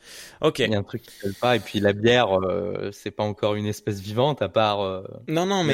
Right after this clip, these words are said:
Speaker 2: levure
Speaker 1: tu sais, c'est
Speaker 2: dedans.
Speaker 1: la cité, euh, <laughs> la levure dedans. Ouais. Ok, ben, merci beaucoup, Cyril. Euh, voilà, donc, on fait quoi ? C'est, euh, là, c'est une espèce de saga, euh, donc, euh, toutes les s-, euh, pas
Speaker 2: Oui.
Speaker 1: toutes les semaines, pardon.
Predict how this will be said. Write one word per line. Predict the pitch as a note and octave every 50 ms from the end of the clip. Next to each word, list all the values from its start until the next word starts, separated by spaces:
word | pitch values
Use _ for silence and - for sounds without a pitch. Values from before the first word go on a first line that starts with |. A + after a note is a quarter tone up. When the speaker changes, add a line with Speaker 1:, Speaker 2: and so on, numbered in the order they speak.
| B2+
Speaker 2:
levure | A#2+ G#2+
Speaker 1:
tu | G#2+ A#2
sais, | A2 - C3+ A#2 G#2+
c'est | - G#2+ G#2
Speaker 2:
dedans. | B2 D3 D3
Speaker 1:
la | D3+ D#3+
cité, | D#3 - G#2+ - - A2 G#2+ G2+
euh, | F#2+ F#2 G#2
<laughs> | G#2+ - - - - - - - - - - _ _ _ _ _ _ _ _ _ _ _ - - - - - - - F#3+ F3 - _ -
la | G#2+
levure | G#2 G#2+ G#2 F#2+ G2+ G#2 G2+ G#2
dedans. | G2+ G2 F2+ F#2+ - - - - - - - - -
Ouais. | G#2+ - - _ _ - - - - - _ -
Ok, | - G#3+ G#3 - D#3 D#3 D3+ -
ben, | C3+ C3 C#3+ C#3+ D3 D#3
merci | D#3+ G3 F#3 - - A3
beaucoup, | G3 A3 G#3 - - A#3
Cyril. | - - - F3+ E3 C#3+ A3+ F#4+ D#4+ C#3+ B2 A2 G#2+ G#2+ G#2+ G#2+ A2 -
Euh, | - C3 B2+ B2+ B2+ B2 A#2+ A#2+ A#2+ A#2+ B2 B2
voilà, | A#2+ B2 D3+ C#3 C3 B2+
donc, | C#3 C3+ B2+ D3+
on | C#3 - D3 D3+ D3+ D3
fait | - - E3+ D#3+
quoi ? | - E3+ E3 D#3 D#3 D3+
C'est, | - - D3+ C#3+ C#3
euh, | C3+ C3+ C3 C3 C3 C3+
là, | C3+ C#3 D3+ D3+
c'est | D3 - - C3
une | B2+ B2 B2
espèce | A#2+ A#2 - - - C#3 B2+ A#2
de | B2 B2
saga, | A#2 - - - C#3+ C3 A#2+ C#3+ D3+ D3+ D3+ D3
euh, | B2 A2+ A2+
donc, | G#2+ A2 A2 G#2+ - -
euh, | A2+ G#2+
toutes | - - B2 - -
les | C3+
s-, | - - - - -
euh, | A#2 G#2+ G2+ G2 F#2
pas | A2 G#2+
Speaker 2:
Oui. | B2+
Speaker 1:
toutes | B2 A2+ G#2+
les | A2+ G#2
semaines, | A2+ A#2+ A2
pardon. | G2+ G#2 G2+ G#2+